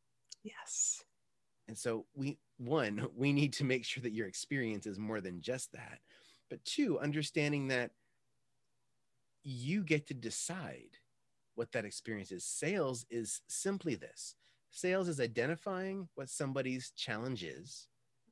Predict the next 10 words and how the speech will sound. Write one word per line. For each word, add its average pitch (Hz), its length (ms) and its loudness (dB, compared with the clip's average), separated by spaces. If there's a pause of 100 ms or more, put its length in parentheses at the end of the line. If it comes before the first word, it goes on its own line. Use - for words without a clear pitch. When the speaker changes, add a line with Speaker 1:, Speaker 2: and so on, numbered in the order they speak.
(480)
Speaker 2:
and 131 100 -4
helping 143 260 0
them 135 100 -2
solve 117 260 -2
it. - 100 -16 (920)
Period. 139 280 -2 (180)
Speaker 1:
That's 202 120 -6
it. 214 60 -18 (580)
That's 156 220 0
it. 247 180 0